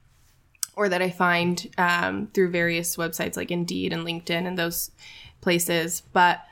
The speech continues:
one of the things that deters me from wanting to read it, although I, you know, I tough through it, um, if there's too much content on there, you know, if you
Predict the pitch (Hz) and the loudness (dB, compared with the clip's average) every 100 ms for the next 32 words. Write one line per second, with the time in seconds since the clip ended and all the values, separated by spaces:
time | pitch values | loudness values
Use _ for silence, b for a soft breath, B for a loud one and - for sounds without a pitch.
0 | b b - 214 233 233 226 196 190 190 | b b 2 4 6 4 4 4 6 4
1 | 185 180 185 180 190 185 180 185 185 180 | 2 0 0 0 2 2 2 4 4 4
2 | 180 170 170 170 165 165 185 190 214 208 | 4 2 2 4 4 4 2 2 0 2
3 | 208 208 208 - 170 165 165 165 - 175 | 4 4 4 4 2 4 4 4 2 0
4 | 170 156 156 165 - - 165 - 180 165 | 2 4 2 0 -8 -2 -2 -2 -2 0
5 | 160 - B B B 185 180 170 170 170 | 0 -2 B B B 4 6 6 2 -4
6 | - _ - 196 208 214 - - - 214 | -8 _ 0 2 4 4 2 0 -2 0
7 | 220 214 180 180 - - - 165 165 - | 2 2 2 0 -4 -6 0 2 2 0
8 | 196 208 208 - 214 233 233 226 233 240 | 0 0 -2 -4 0 2 2 2 2 0
9 | 240 B 214 208 208 233 240 240 233 - | -2 B 4 6 4 2 2 2 -2 -4